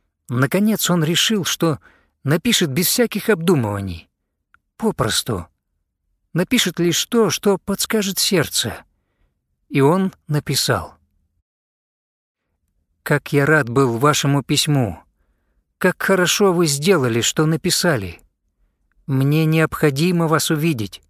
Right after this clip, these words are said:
Вы вряд ли можете себе представить, как жду я этого свидания, с каким волнением и с какой радостью! Вы до сих пор не назвали даже вашего имени.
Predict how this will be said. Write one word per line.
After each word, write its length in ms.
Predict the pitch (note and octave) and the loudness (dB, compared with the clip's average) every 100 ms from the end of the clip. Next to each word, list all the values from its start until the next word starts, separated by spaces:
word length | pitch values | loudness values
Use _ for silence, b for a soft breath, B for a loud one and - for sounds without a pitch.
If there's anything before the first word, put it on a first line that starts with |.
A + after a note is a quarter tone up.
| _ _ _ _ _ _ - | _ _ _ _ _ _ -6
Вы 480 | C3 D3+ D3 D3 C3+ | 0 0 2 0 0
вряд 320 | C#3 E3 - | 2 2 2
ли 120 | D3 | 0
можете 400 | D3 D3+ C3+ C#3+ | 2 0 0 -2
себе 260 | - C#3+ D3 | -2 0 0
представить, 840 | D3+ C#3+ - F3 F3+ C#3 G#2 - b b b b b _ | 0 -2 0 2 2 2 -2 -6 b b b b b _
как 280 | - F#3 D3 | 0 0 2
жду 360 | C3+ C#3 G#3+ F#3+ | -2 0 0 2
я 140 | B2+ B2+ | 2 2
этого 300 | C#3+ B2 B2+ | 2 2 0
свидания, 760 | - D#3+ D3 F3+ C3+ G2+ F2 - - | 0 -2 2 2 2 -4 -8 -14 -8
с 120 | - | -4
каким 360 | E3+ - F#3+ | -4 0 0
волнением 760 | D3+ E3+ D#3 G3+ G3+ D#3+ D#3 D#3+ | 2 4 4 2 2 2 2 2
и 40 | |
с 80 | D#3 | 2
какой 300 | G3+ - A3 | -2 0 0
радостью! 680 | A3 G3+ B2 - - G#2 E2 _ _ _ _ _ _ _ _ - | 2 0 0 -2 -4 -8 -8 _ _ _ _ _ _ _ _ -8
Вы 420 | A2+ D3 D#3 D#3 | -2 0 0 0
до 120 | D3 | 0
сих 260 | - - - | -2 -4 2
пор 200 | F3+ D#3 | 2 4
не 140 | D#3+ | 2
назвали 480 | D#3+ C#3+ D3+ E3+ D#3 | 2 2 2 2 2
даже 320 | C#3+ D#3 D#3+ | 2 2 2
вашего 320 | E3 - E3 | 2 0 -2
имени. 600 | F#3 G3 F#3+ A#2 G2+ F2 | -2 0 0 -2 -4 -8